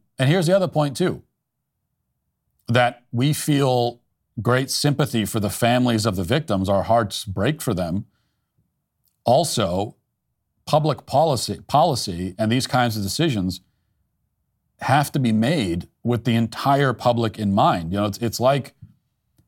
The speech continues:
it, it, it's similar to when you have families of victims calling for gun control, you know, and, and, uh, when that happens, as it does sometimes, I understand why they're saying it.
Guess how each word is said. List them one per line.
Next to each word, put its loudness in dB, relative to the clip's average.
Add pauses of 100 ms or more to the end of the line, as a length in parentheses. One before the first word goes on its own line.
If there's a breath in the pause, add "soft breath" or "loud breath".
(760)
it, -16
it, -2
it's 0
similar 2
to -4
when 2
you 2
have 2
families 0
of -2
victims -2
calling 0
for -4
gun 2
control, -6
you -4
know, 2
and, 0
and, -2
uh, 2 (840 soft breath)
when 0
that 2
happens, 0
as -2
it -4
does 2
sometimes, -2 (640)
I 4
understand 0
why 0
they're -4
saying -4
it. -10